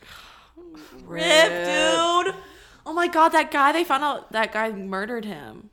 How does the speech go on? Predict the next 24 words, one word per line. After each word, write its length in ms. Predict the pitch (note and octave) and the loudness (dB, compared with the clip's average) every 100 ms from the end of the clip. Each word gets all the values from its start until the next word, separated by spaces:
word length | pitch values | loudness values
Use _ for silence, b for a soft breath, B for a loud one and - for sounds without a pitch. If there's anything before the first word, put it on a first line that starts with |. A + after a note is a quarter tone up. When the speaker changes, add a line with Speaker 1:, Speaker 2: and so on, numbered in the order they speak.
| E3 | -20
Speaker 2:
Yeah. 480 | D#3+ D#3 D3+ D3 D3 D3+ | -16 -16 -16 -18 -20 -16
Speaker 1:
'Cause 160 | A#3 | -12
he 80 | A3+ | -10
gave 160 | A3+ A#3 | -10 -10
him 100 | A3 | -12
fentanyl. 440 | A3 B3+ B3+ A3 A#3 | -14 -16 -14 -8 -6
Speaker 2:
Was 120 | A#3+ | -4
it 80 | C#4+ | -4
on 120 | B3 | -6
purpose? 720 | G#3+ G#3+ D#4 F#4 G4+ - - _ _ _ _ _ | -8 -12 -10 -12 -14 -20 -20 _ _ _ _ _
Speaker 1:
Well, 120 | - | -12
he 100 | A#3 B3+ | -10 -8
knew 140 | A#3+ | -6
it 40 | |
was 140 | F3 F3+ | -8 -8
laced 180 | F#3+ F#3 | -12 -12
with 100 | E3+ | -14
fentanyl. 600 | F#3+ C4 F3+ E3+ B3 - | -16 -14 -12 -12 -14 -16
Speaker 2:
He 120 | A#3 | -14
just 140 | G3 F#3+ | -12 -12
didn't 120 | D#3+ | -14
tell 180 | D#3+ - - - | -14 -16 -18 -20
him. 220 | - G#3 _ | -20 -20 _
Speaker 1:
Yeah. 300 | - C#4+ G3 | -18 -16 -16